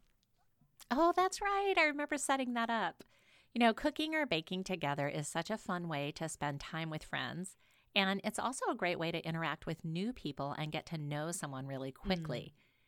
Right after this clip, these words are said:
Speaker 1: You can learn so much about someone just by watching them bake, don't you think?
Speaker 2: Absolutely.
Speaker 1: Final thought, I'd be remiss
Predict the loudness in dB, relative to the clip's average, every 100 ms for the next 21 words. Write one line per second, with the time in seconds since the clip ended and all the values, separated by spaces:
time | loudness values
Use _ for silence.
0 | _ 0 0 0 0 0 2 0 0 0
1 | 2 2 0 -2 -2 -4 -4 -4 -2 -4
2 | -2 0 0 -2 -2 -2 -4 -6 -4 -6
3 | -6 -8 -6 -4 -4 -2 -2 -4 -6 -8
4 | -6 -8 -10 -12 -14 _ _ _ _ 2
5 | 4 6 4 6 6 4 0 -2 0 0
6 | 0 0 2 2 0